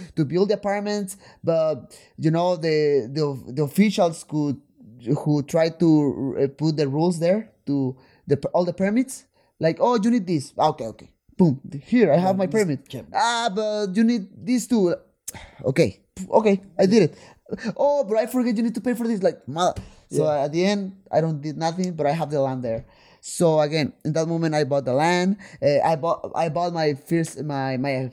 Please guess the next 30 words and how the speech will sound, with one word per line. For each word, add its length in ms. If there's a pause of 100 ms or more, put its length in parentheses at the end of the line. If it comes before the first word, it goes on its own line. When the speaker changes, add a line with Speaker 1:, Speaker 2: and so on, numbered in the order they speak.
Speaker 1:
first 200
house 460 (300)
after 340
the, 340
my 120
debut 300
in 240
U 120
F 80
C. 200
I 120
bought 240
my 140
house, 680
so 340
I, 140 (180)
I 80
have 180
my 120
house 260
there 120
in 100
Tijuana. 520 (140)
Speaker 2:
Yep. 220 (240)
Speaker 1:
Um, 400
Speaker 2:
You 80
still 180
have 160
that? 160 (160)
Speaker 1:
Yeah. 220